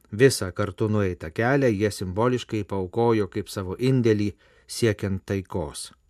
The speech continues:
Taip pat buvo paskelbta aukų Betliejaus vaikų ligoninei rinkliava. Keli Pranciškaus ekonomikos judėjimo atstovai artimiausiu metu įsirengs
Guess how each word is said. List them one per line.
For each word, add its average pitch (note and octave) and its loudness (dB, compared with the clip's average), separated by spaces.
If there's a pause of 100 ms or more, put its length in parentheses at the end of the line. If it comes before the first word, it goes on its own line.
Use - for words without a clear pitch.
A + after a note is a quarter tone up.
Taip A2+ 2
pat A2 2
buvo G#2+ 2
paskelbta G#2 -2
aukų A2 2
Betliejaus G#2+ 2
vaikų G#2+ 0
ligoninei G2 -2
rinkliava. G#2 0 (680)
Keli A#2 6 (260)
Pranciškaus G#2 -4
ekonomikos G#2 -2
judėjimo G2 -2
atstovai C#3+ 2
artimiausiu G#2 -2
metu G2 -4
įsirengs G2+ -4